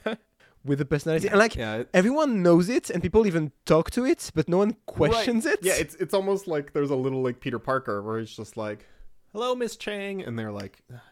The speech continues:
Speaker 2: "Anthony, call her Monica," or, like, <laughs> you know,
Speaker 1: Yeah.
Speaker 2: or, "Stop, don't call her Monica, call her, like, Commander Chang," right? Um,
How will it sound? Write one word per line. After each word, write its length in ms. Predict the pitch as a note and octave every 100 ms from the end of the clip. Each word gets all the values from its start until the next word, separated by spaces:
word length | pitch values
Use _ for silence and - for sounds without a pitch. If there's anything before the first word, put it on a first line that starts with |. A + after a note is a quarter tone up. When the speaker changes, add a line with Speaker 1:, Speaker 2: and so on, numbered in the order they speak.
| _ _ -
Speaker 2:
"Anthony, 440 | D3+ D3+ D3 C#3
call 240 | C#3+ E3+
her 100 | F3
Monica," 480 | D#3 A#2+ G#2+ G2 G#2
or, 220 | A#2 A#2+
like, 260 | A#2+ G#2 - - -
<laughs> 240 | - F#3+ -
you 120 | B2+
know, 80 | -
Speaker 1:
Yeah. 260 | A3 A#3 C#3+
Speaker 2:
or, 40 |
"Stop, 240 | C#3+ - C3+
don't 180 | D#3+
call 180 | - C3+
her 120 | A#2+
Monica, 420 | A#2+ A#2 A2+ A#2 G#2+
call 280 | - C3
her, 200 | C3 B2+
like, 260 | A#2+ A2+ - - -
Commander 380 | - A#2+ A2+ G#2+
Chang," 440 | G#2 A2+ G2 G#2 A#2+
right? 200 | A2 - _ C#3+ - _ _ _ -
Um, 400 | G#2+ G2 F#2+